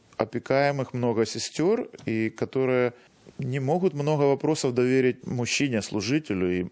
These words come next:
это просто необходимость церкви, чтобы вы были зрелые сёстры, которые могут, конечно, под руководством служителей и пасторов, как Бог это учредил, но они могут заниматься, должны заниматься, потому что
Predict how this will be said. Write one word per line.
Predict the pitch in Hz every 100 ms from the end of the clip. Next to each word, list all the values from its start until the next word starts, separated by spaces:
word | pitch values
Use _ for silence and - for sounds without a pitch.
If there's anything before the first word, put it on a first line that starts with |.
| -
это | - -
просто | 104 117 -
необходимость | 107 107 - 104 107 185 151
церкви, | 104 -
чтобы | - 110 101
вы |
были | 101 101 98 - - -
зрелые | 92 98 107 101
сёстры, | 95 113 123 -
которые | - 110 101 98 -
могут, | 95 101 101 98 - _ _ -
конечно, | 123 135 131
под | 117 123
руководством | 131 135 135 139 - 120 110 - _ _ _ _ _ _
служителей | - - 113 110 110 113 107
и |
пасторов, | 110 - 123 123 151 147
как | - 107
Бог | 104 147 147
это | -
учредил, | 131 - 120 113 113 110
но | 107 113 120
они | 113 127
могут | 117 120 113 101
заниматься, | 110 104 107 131 - 110
должны | 104 101 113
заниматься, | 120 107 107 107 104 - - - -
потому | - - 110
что | - -